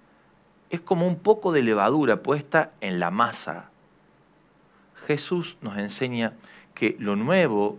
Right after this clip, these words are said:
que viene a nosotros para construir el mundo nuevo se encuentra en lo simple y en lo cotidiano. Analizamos el mundo, vemos la crisis global en la que nos encontramos,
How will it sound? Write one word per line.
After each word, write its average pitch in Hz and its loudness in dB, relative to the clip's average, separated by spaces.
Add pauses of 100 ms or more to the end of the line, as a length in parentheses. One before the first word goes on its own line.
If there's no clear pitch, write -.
que 190 -6
viene 151 -2
a 85 -6
nosotros 98 -6
para 95 -4
construir 113 -6
el 98 -6
mundo 123 -4
nuevo 135 -2 (320)
se - -8
encuentra 131 -4
en 98 -6
lo 92 -6
simple 160 -8
y 95 -10
en 90 -8
lo 90 -8
cotidiano. - -16 (680)
Analizamos 107 2
el 135 -2
mundo, 139 -2 (200)
vemos 120 2
la 101 2
crisis 123 -6
global 107 4
en 120 0
la 107 0
que 117 -6
nos 113 -6
encontramos, 143 -2